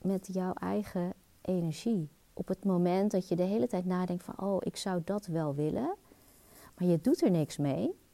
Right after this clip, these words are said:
hè, dus je, je gaat er niet vol, voluit mee aan de slag of je, je, je schakelt daar geen hulp, eh,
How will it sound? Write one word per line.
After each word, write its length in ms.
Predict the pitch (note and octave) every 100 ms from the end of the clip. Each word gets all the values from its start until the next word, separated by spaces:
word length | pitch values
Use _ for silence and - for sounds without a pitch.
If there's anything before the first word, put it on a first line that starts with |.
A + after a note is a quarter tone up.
| _ _
hè, 200 | - G3
dus 240 | A3+ D3+ -
je, 460 | D#3 D3 C#3+ C#3 -
je 100 | E3
gaat 280 | D#3+ D#3
er 60 | D#3+
niet 180 | D#3+ D#3+
vol, 320 | E3+ E3+ E3
voluit 520 | - - D#3+ D3+ D3 E3
mee 220 | D3+ D3+
aan 120 | C#3+
de 60 | C#3+
slag 520 | - F#3+ F3+ F3+ -
of 140 | -
je, 260 | - D3 C#3+
je, 300 | D3 - - -
je 100 | D3
schakelt 360 | - D3 - D3
daar 140 | C#3+
geen 240 | - D#3+ D3+
hulp, 320 | F3+ G3 F3+
eh, 220 | D#3+